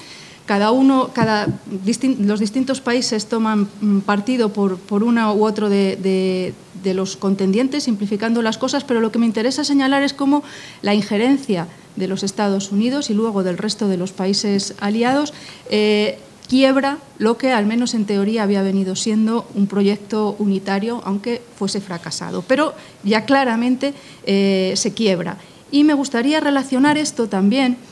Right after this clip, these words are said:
con la idea de que, eh, los Estados Unidos comienzan a abandonar América Latina, que creo que es algo con lo que tenemos que relacionar lo que está pasando en la actualidad en Oriente Medio,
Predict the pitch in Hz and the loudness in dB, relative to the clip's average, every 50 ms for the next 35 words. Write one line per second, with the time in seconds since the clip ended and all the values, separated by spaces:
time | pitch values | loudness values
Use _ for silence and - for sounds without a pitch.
0 | - - - - - - 247 262 269 262 262 247 247 247 262 269 269 233 233 247 | -20 -20 -20 -6 0 2 4 4 4 4 2 2 2 2 2 2 2 0 0 -2
1 | 247 - - 254 262 262 269 - - - 202 202 196 196 196 190 190 190 - - | -2 -4 -2 0 2 2 2 2 0 0 0 0 2 2 2 2 0 0 -2 -2
2 | 196 220 - 226 208 - 233 247 262 262 262 269 254 262 269 262 254 240 - - | -2 -2 -2 -4 -4 -2 -2 0 0 0 0 0 0 2 2 2 0 0 -2 -2
3 | 202 214 226 226 - 254 240 240 233 226 226 214 208 196 202 202 202 196 196 196 | -2 0 0 -2 -2 -2 -2 0 0 0 0 0 0 2 2 2 2 2 2 2
4 | 196 208 233 233 226 226 - - - - - - 190 202 226 262 262 254 240 196 | 2 2 2 0 -2 -2 -6 -14 -20 -18 -10 -6 -4 -2 -2 -2 -2 -2 -2 -2
5 | 175 202 - 285 277 247 226 214 202 190 - 208 226 - 240 - 240 220 220 214 | -2 -2 -2 0 0 0 0 -2 -4 -4 -4 -4 -4 -4 -6 -4 -4 -4 -2 -4
6 | 202 208 196 185 180 196 196 190 190 208 226 233 - 233 208 196 202 190 190 190 | -2 -2 -4 -4 -4 -4 -4 -2 -2 -2 -2 -2 -4 -6 -4 -2 -2 -2 -2 -2
7 | 190 208 190 202 214 202 196 185 - 180 - - 208 208 214 202 - 220 202 202 | -4 -4 -2 -2 0 0 -2 -2 -4 -6 -6 -6 -6 -4 -4 -4 -2 0 0 0
8 | 196 180 175 - - - - - - - 196 196 196 196 - - 190 196 196 208 | 0 0 -2 -8 -12 -18 -20 -18 -10 -6 -4 -2 -2 -4 -4 -4 -2 0 0 0
9 | 214 208 220 226 190 185 185 226 226 208 233 226 240 240 220 226 226 220 | 0 -2 -2 -2 -4 -2 -2 -2 -2 0 2 2 2 2 2 0 -2 -4